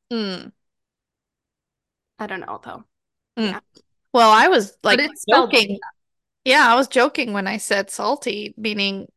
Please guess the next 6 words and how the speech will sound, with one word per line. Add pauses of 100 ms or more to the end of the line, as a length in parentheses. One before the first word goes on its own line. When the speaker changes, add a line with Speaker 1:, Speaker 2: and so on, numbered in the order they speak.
(360)
Speaker 1:
like,
but
it
actually (180)
is, (500)
um,